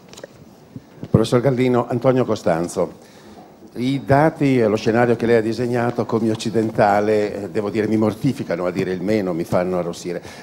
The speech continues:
C'è una cosa che mi incuriosisce, mi rifaccio anche all'intervento del professor Krugman, eh, due giorni fa qui al Festival dell'Economia. Qual è, professore, se lei ha il dato, l'andamento del tasso di sindacalizzazione all'interno di questo scenario?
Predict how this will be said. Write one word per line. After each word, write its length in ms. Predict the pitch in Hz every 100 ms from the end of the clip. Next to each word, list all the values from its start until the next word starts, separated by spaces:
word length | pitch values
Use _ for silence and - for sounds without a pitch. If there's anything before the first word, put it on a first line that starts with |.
| -
C'è 160 | 208
una 440 | 208 180 156 151 147
cosa 300 | - 160 160
che 120 | 139
mi 80 | 131
incuriosisce, 920 | - 123 113 113 95 101 92 - 98
mi 120 | 104
rifaccio 420 | 113 123 113 113
anche 240 | 117 113
all'intervento 580 | 107 107 104 92 107 107
del 140 | 92 92
professor 500 | 92 101 - 104 -
Krugman, 720 | 104 98 80 95 90 92 87
eh, 40 |
due 180 | 85 98
giorni 340 | 87 95 87 95
fa 280 | 104 90
qui 160 | 90 95
al 140 | 87
Festival 420 | 85 95 - 87 90
dell'Economia. 680 | 87 87 85 87 80 80 - - - -
Qual 220 | 269 208
è, 180 | 110 90
professore, 560 | 101 104 - 95 82
se 140 | 82 82
lei 160 | 90
ha 40 | 85
il 100 | 76
dato, 500 | 87 92 - 90 - - - -
l'andamento 760 | 120 143 156 156 175 214 165 135
del 260 | 123 117
tasso 420 | - 151 147 -
di 140 | 113 107
sindacalizzazione 1400 | - 101 101 110 98 92 98 98 92 87 76 71 73 - _
all'interno 640 | 107 104 101 98 113 98
di 140 | 90 90
questo 240 | 95 92
scenario? 800 | 87 78 65 58 57 55 53 _